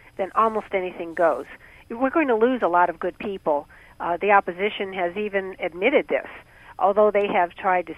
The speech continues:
skew polls and put out phony numbers. Um, I wrote an article recently about the Washington Post poll and a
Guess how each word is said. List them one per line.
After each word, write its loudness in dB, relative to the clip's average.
skew -2
polls 6
and -10
put 0
out 4
phony -4
numbers. -2
Um, -4
I -8
wrote -2
an -4
article 2
recently -8
about -4
the -12
Washington -6
Post -6
poll 2
and -6
a -14